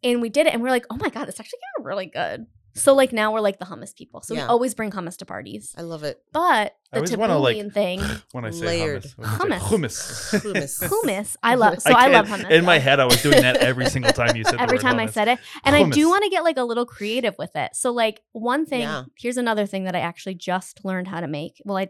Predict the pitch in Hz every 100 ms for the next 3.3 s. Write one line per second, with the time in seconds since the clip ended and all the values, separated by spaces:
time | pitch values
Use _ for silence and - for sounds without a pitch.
0 | _ 214 220 - 233 220 190 - - -
1 | _ _ - 233 285 320 - 247 240 220
2 | 190 208 175 190 196 214 196 196 196 185
3 | 170 165